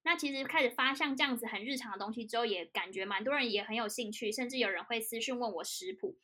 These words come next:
虽然他们一开始 follow 我是因为，呃，我推过，推荐的旅游景点或者是餐厅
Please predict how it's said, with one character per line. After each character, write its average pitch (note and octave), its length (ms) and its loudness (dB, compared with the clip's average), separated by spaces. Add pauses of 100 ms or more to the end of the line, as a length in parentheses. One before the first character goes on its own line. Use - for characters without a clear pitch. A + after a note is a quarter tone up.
(220)
虽 D#4+ 140 2
然 D4 100 6
他 D4 100 2
们 C4+ 220 4
一 D4 60 0
开 C4+ 180 2
始 G3+ 380 -4 (120)
follow C4 280 6
我 E3+ 180 4
是 B3 160 -2
因 A#3+ 140 0
为， A3+ 320 4 (140)
呃， G#3+ 120 2
我 G3+ 100 2
推 B3+ 200 4
过， C4+ 180 0 (100)
推 C#4 220 2
荐 D4 140 4
的 G#3+ 100 4
旅 F#3+ 100 2
游 F3+ 160 -2
景 G3+ 220 -6
点 G#3+ 160 0
或 A#3 140 0
者 A3 120 6
是 B3 140 -2
餐 G#3 300 -6
厅 G#3+ 340 -4